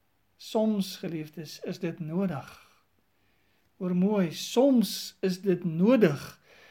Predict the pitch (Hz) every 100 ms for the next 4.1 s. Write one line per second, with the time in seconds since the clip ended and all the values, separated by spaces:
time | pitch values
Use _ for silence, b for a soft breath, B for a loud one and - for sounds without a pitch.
0 | b b 156 208 208 220 220 190 175 160
1 | 160 180 277 277 - _ - - 240 -
2 | 151 139 214 262 277 269 247 190 185 180
3 | - - 294 302 - - 170 165 160 160
4 | 156